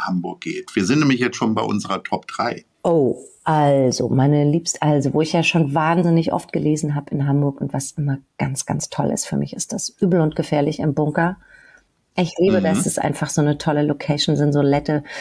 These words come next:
Speaker 2: nette Menschen und, ähm, es ist immer ausverkauft, wenn ich da lese. Das ist natürlich für mich am tollsten. Und die haben den schönsten Backstage-Bereich, äh, und den lustigsten, weil wenn man auf die Bühne geht, dann hängt da ein Schild und da steht "Hello Munich".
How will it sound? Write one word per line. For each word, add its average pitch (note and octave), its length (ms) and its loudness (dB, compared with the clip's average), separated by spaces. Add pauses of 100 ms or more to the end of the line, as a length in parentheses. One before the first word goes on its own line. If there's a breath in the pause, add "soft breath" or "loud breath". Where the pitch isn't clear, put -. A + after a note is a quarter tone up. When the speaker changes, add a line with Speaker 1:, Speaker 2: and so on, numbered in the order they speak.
(140 loud breath)
Speaker 2:
nette F#3 280 2
Menschen F3+ 560 2
und, D#3 320 0
ähm, C#3+ 420 2 (100)
es - 180 -2
ist - 200 -6
immer C#3 300 4
ausverkauft, F3+ 800 -2
wenn F#3+ 140 2
ich G3 120 -4
da F#3+ 120 0
lese. F#3+ 300 2
Das D#3 100 -4
ist - 80 -8
natürlich D#3+ 320 -2
für D#3+ 100 -2
mich D#3+ 240 0
am D3+ 120 -4
tollsten. - 480 -2 (260 loud breath)
Und A3+ 100 2
die A#3+ 100 4
haben A3+ 120 6
den A3 80 6
schönsten G#3+ 360 2
Backstage-Bereich, E3+ 1080 -2
äh, C3 340 2
und D#3 160 2
den D#3 140 4
lustigsten, D3 560 0
weil C#3 100 4
wenn D3 80 2
man D3+ 140 2
auf C3+ 120 -2
die D3 120 -2
Bühne G#3 260 4
geht, F3+ 220 -2
dann D#3 100 2
hängt E3+ 240 2
da D3+ 80 2
ein D3 80 2
Schild - 480 0 (560 loud breath)
und D3 100 0
da C#3 120 0
steht D3+ 360 0
"Hello D#3+ 380 4
Munich". D3+ 540 2